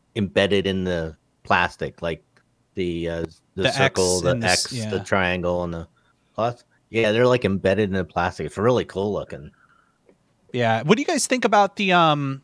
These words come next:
Speaker 2: the accessories?
Speaker 1: You know,
Speaker 2: I'm
Speaker 1: well, I
Speaker 2: kind of
Speaker 1: know that they're
Speaker 2: intrigued o-, on those, on those headphones specifically.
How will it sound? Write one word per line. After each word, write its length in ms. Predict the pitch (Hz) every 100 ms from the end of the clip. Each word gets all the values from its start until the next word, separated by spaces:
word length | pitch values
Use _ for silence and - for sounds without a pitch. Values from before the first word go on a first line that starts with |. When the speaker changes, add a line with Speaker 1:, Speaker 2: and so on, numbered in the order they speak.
| -
Speaker 2:
the 100 | 151
accessories? 840 | - 156 139 117 98 82 - - _ _ _ _ _ _ _ _ _ _ _ _ _ _ _ _ _ _ _ _ _ _ _ _ _ _ _ _ _ _ _ _ _ _ _ _ _ _ _ _
Speaker 1:
You 160 | 160 170
know, 460 | 180 175 165 147 _ - - _ _ _ _ _ _ _ _ _ _ _ _ _ _ _ _ _ -
Speaker 2:
I'm 120 | 202
Speaker 1:
well, 60 |
I 20 | -
Speaker 2:
kind 120 | 156
of 60 |
Speaker 1:
know 60 | 190
that 180 | 190 -
they're 160 | 139 135
Speaker 2:
intrigued 220 | 127 _ -
o-, 100 | 147
on 280 | 143 151 143
those, 380 | 131 127 117 -
on 160 | 139
those 160 | 123 113
headphones 600 | - 123 104 90 82 - -
specifically. 880 | - 98 - 110 95 - 87 85